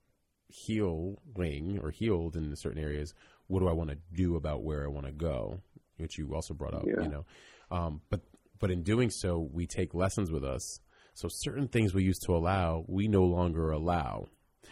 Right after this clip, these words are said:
Speaker 1: That's called
Speaker 2: Yeah.
Speaker 1: boundaries. <laughs> Especially,
Speaker 2: Yeah.
Speaker 1: especially for the givers that, that are listening to this podcast. We're, you know, Mertz and I are givers too. So it's like,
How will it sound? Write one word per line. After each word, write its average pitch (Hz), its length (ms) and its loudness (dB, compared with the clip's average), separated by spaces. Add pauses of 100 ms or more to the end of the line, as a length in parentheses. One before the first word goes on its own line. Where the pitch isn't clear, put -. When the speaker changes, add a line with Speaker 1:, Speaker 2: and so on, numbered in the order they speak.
(320)
Speaker 1:
That's 98 320 -2
called 98 240 4
Speaker 2:
Yeah. - 60 0
Speaker 1:
boundaries. 85 760 4
<laughs> - 20 8
Especially, 151 1400 12
Speaker 2:
Yeah. - 80 12
Speaker 1:
especially - 420 6
for 143 60 12
the 131 120 12
givers 127 340 12
that, 110 160 12
that 104 140 12
are 104 60 10
listening 104 380 10
to 95 60 12
this 92 100 6
podcast. 90 460 8
We're, 101 200 6
you 101 160 2
know, 90 160 0
Mertz 110 220 6
and 101 100 10
I 95 40 10
are 90 120 6
givers 92 320 6
too. 95 220 8
So 85 140 4
it's 85 120 0
like, 92 220 6